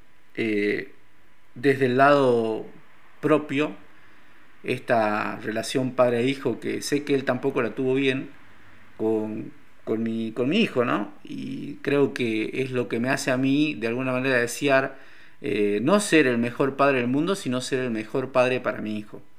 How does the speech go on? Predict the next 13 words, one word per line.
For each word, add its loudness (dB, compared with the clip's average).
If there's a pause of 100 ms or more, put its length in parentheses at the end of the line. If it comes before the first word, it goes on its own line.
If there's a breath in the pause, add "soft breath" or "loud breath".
(260 soft breath)
Y 2
obviamente, 8
s-, -4
aplicando 4
todas 4
las 0
cosas -2
inútiles -2
que -2
me 2
enseñaron, 0
o -6
sea, 0